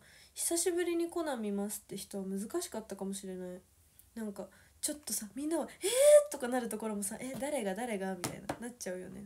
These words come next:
わかんないと。山中湖でのスーパー、スパークフェスとかエヌジーティー出て、あ、見ました、スパーク。見ましたよ。見に行ったわけじゃないけど、スパークは見ました。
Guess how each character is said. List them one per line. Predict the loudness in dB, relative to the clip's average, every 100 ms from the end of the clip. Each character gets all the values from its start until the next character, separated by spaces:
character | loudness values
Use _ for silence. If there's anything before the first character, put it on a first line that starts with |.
| -12
わ | -10
か | -8
ん | -8
な | -10
い |
と。 | -18 -20 -20 -20 -20 _ _ -20 -20 -20 -20 -10
山 | -4
中 | -2 -2 -2
湖 | -4
で |
の | -2 -4
ス | -4
ー | -6
パ | -6
ー、 | -4 -4 -8 -16 -20 -16
ス | -10
パ | -2 -2
ー | -2
ク | -6
フ | -8
ェ |
ス | -8 -10
と | -8
か | -6
エ |
ヌ | -6
ジ | -8
ー | -12
テ | -10
ィ |
ー |
出 | -10
て、 | -6
あ、 | -6
見 | -6
ま | -2 -2
し |
た、 | -2 -6
ス | -4
パ | -4
ー | -4
ク。 | -8 -12 -20 -20 _ _ _ -20 -20 -20 -20 _ _ _ -20 _ _ _ _ _ -20 -14 -14 -12
見 | -8
ま | -4 -4
し |
た | -2
よ。 | -4 -4
見 | -4
に | -6
行 |
っ | -6
た | -4
わ | -4
け | -6
じ | -6
ゃ |
な | -6
い | -8
け | -10
ど、 | -12
ス | -10
パ | -12
ー |
ク | -10 -10
は |
見 | -8 -10
ま | -10
し |
た。 | -14